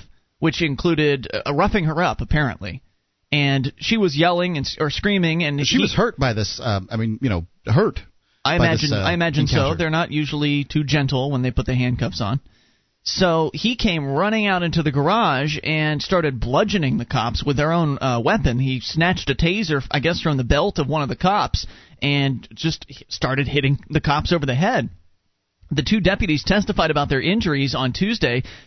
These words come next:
Speaker 1: Three blows to the head with the butt of a taser gun knocked Lutz unconscious. That was the male cop,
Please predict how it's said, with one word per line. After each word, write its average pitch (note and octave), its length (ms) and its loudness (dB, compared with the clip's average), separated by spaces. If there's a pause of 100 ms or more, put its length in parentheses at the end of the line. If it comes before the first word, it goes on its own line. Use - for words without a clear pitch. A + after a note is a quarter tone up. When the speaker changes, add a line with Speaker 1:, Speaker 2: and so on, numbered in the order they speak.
Speaker 1:
Three A3 160 2
blows F#3 300 2
to F#3+ 80 2
the D3 100 0
head E3+ 200 2
with E3 100 -2
the B2+ 80 -2
butt E3+ 160 2
of E3 80 0
a C#3+ 40 0
taser F3 460 -2
gun C#3 260 0
knocked D3 280 -2
Lutz D3+ 420 -2
unconscious. D3+ 720 0
That E3 180 0
was E3+ 100 -4
the C3+ 100 0
male E3 360 2
cop, B2+ 380 -2